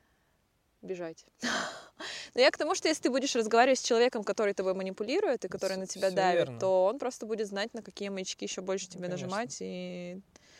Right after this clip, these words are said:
Speaker 2: То есть нужно,
Speaker 1: тебе будет ещё больнее.
Speaker 2: нужно, конечно, понимать без розовых очков, что,
Speaker 1: Да.
Speaker 2: что вас на самом деле связывает. И отношения, построенные на зависимости, ну, вот на, на какой-то как бы, ну, условно говоря, все отношения в некотором смысле — это зависимость.
Speaker 1: Зависимые
Speaker 2: У вас,
Speaker 1: отношения,
Speaker 2: как
Speaker 1: да.
Speaker 2: бы сказать,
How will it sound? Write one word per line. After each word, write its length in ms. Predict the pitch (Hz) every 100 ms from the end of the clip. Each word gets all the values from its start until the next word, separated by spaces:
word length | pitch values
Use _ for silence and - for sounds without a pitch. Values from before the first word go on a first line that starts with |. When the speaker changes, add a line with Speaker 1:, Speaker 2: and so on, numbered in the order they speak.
| - - -
Speaker 2:
То 40 | 139
есть 100 | -
нужно, 220 | 165 156
Speaker 1:
тебе 120 | 143 214
будет 240 | 208 208
ещё 180 | - 208
больнее. 360 | 196 185 180 175
Speaker 2:
нужно, 180 | 180
конечно, 320 | 185 180 - 143
понимать 440 | 151 160 196 151
без 200 | 139 139
розовых 400 | 165 151 135 123
очков, 420 | 143 - 156 123
что, 340 | - 127 120 214
Speaker 1:
Да. 140 | 196
Speaker 2:
что 160 | 165 143
вас 240 | 139 127
на 80 | 127
самом 360 | - 135 120
деле 200 | 120 165 143
связывает. 520 | 151 139 120 110 104 - - - -
И 60 | 139
отношения, 500 | 147 143 170 147 135
построенные 540 | 135 - 156 139 131
на 600 | 131 131 131 127 123 123
зависимости, 760 | 127 139 214 - 143 - 123 120
ну, 120 | 220
вот 100 | 180
на, 100 | 156
на 80 | 156
какой-то 360 | 160 175 156 147
как 180 | 151
бы, 100 | 143 - - -
ну, 80 | 185
условно 300 | - 247 208
говоря, 240 | 190 302
все 200 | 302 233 180
отношения 540 | 180 180 180 285 190
в 40 | 160
некотором 340 | 147 147 135
смысле — 340 | - 143 - 127
это 120 | 131
зависимость. 340 | 156 233 240
Speaker 1:
Зависимые 420 | 262 226 - 254 233
Speaker 2:
У 80 | -
вас, 240 | 180 226 208
Speaker 1:
отношения, 140 | 214
Speaker 2:
как 160 | 202 196
Speaker 1:
да. 40 |
Speaker 2:
бы 60 | 180
сказать, 360 | - 175 185